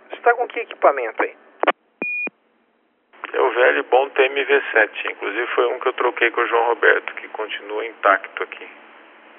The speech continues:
Speaker 2: E assim deve ficar, porque eu uso muito pouco.
Speaker 1: Não apareceu aquele indefectível erro no display?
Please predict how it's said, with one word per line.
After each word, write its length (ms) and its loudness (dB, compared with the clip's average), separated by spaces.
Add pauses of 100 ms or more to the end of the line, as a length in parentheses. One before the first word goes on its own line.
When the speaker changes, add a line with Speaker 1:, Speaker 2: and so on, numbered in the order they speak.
Speaker 2:
E 20 2
assim 300 -4
deve 240 2
ficar, 340 0
porque 180 -10
eu 60 -2
uso 140 -8
muito 240 -12
pouco. 240 -6 (3250)
Speaker 1:
Não 120 4
apareceu 840 2
aquele 260 -2
indefectível 1200 -4
erro 300 2
no 120 -4
display? 420 -4